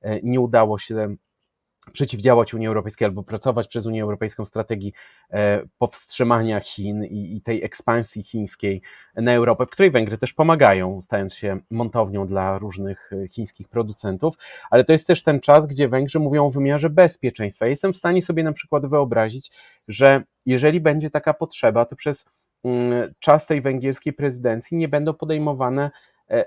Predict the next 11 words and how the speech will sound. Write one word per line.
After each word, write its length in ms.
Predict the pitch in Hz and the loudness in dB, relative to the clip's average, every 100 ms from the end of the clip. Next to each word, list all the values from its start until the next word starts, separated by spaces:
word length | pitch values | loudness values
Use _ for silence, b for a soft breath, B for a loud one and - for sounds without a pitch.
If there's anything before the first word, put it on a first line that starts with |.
| - | -4
właściwie 400 | 131 139 156 170 | -6 -4 -2 2
żadne 380 | 202 180 147 120 | 4 4 2 0
decyzje 500 | 117 - 104 117 117 | -2 -4 -6 -4 -4
dotyczące 520 | 123 - 131 123 - | -4 -6 -8 -6 -8
pomocy 400 | 143 135 131 160 | -6 -6 -4 -6
Ukrainie 520 | 151 - 175 135 104 | -6 -4 -2 -2 -2
na 120 | 98 | -4
przykład, 600 | 92 98 - 92 92 - 98 107 | -8 -14 -10 -10 -10 -16 -16 -10
bo 320 | 107 120 120 - | -2 -2 -2 -2
to 120 | 110 | -2
jest 400 | 120 135 117 | 2 0 0